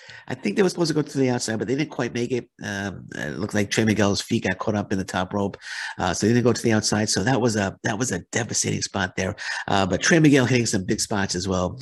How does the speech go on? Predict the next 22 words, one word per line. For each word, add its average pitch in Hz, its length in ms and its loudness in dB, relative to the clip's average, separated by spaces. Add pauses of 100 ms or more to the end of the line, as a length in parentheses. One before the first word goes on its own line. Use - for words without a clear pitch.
(140)
and 110 140 0
this 127 100 2
was 107 240 4
great 113 520 2
back 101 240 0
and 95 60 -8
forth 95 220 -8
action. 98 380 -4 (380)
I 110 100 2
thought 139 280 6
Macklin 123 340 4
was 107 100 4
gonna 98 200 0
win, 131 380 0 (300)
uh, 98 220 0
but 92 180 0
Ste-, 110 260 0
uh, 101 120 2
Trey 113 200 2
Miguel 98 480 -2 (200)
was 101 180 2
victorious, 95 640 0